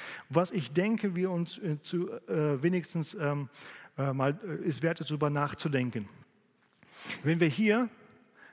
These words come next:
dieses Lied anschauen, Bitte und Gebet,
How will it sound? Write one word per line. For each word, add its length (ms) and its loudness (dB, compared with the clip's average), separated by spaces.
dieses 360 4
Lied 180 2
anschauen, 680 0
Bitte 640 2
und 280 0
Gebet, 560 0